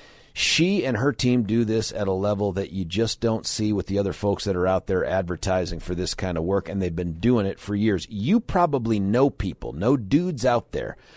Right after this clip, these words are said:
who have gone to see Doctor Tanya Pauls, but nobody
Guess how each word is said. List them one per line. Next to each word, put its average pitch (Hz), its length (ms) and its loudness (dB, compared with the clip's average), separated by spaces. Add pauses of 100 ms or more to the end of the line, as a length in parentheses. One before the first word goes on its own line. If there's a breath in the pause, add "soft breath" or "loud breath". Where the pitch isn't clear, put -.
(300 loud breath)
who 127 120 4
have 104 200 0
gone 117 240 4
to 165 60 2
see 151 180 2
Doctor 107 360 0
Tanya 104 280 -2
Pauls, 101 260 2
but 113 120 -6
nobody 180 420 2